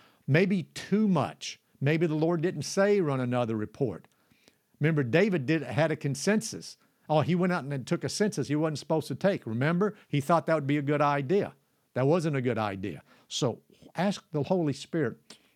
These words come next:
what are some areas in which I might be doing that too much? And then, um, keep that list handy over the next week and two weeks or three weeks, just to remind yourself,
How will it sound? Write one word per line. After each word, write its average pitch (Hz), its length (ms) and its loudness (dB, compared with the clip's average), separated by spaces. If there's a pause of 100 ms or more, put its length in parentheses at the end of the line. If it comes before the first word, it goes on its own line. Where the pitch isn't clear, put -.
(200)
what 220 120 -2
are 226 40 -2
some 165 220 -4
areas 160 340 0
in 110 140 -4
which 123 400 -4
I 120 80 -4
might 127 240 -2
be 107 100 -4
doing 107 300 -2
that 101 180 -6
too 113 140 -4
much? 95 340 -6 (480)
And 175 180 6
then, 196 220 6
um, 170 180 4
keep 233 280 0
that 208 160 2
list 185 200 0
handy 165 340 0
over 113 140 0
the 117 80 -2
next 127 320 -4
week 127 280 -2
and 113 100 -4
two 131 180 -4
weeks 123 240 -4
or 117 60 -8
three 131 220 -2
weeks, 107 240 -4
just 165 160 -8
to 151 80 -6
remind 143 280 -2
yourself, 110 340 -4